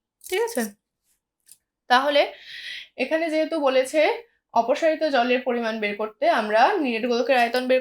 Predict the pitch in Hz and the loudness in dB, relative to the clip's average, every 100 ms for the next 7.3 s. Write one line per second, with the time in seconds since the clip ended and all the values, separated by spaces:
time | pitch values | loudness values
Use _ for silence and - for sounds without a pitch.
0 | 254 254 254 339 _ _ _ _ 240 240 | 2 2 2 0 _ _ _ _ 0 2
1 | 254 - 294 285 294 294 330 370 - _ | -2 -6 -6 -2 -2 0 -2 -2 -6 _
2 | _ _ _ _ _ _ - 226 226 277 | _ _ _ _ _ _ -12 -4 -2 -2
3 | - - 247 302 453 _ _ _ _ _ | -6 -6 -4 -4 -6 _ _ _ _ _
4 | _ _ 208 247 254 - 339 262 262 247 | _ _ 2 4 4 2 0 2 0 0
5 | 277 214 196 190 170 - 180 202 _ _ | 0 0 0 -2 -4 -2 -2 -2 _ _
6 | _ _ _ 233 262 254 233 226 254 269 | _ _ _ -2 2 0 0 2 0 0
7 | - 302 | -4 -2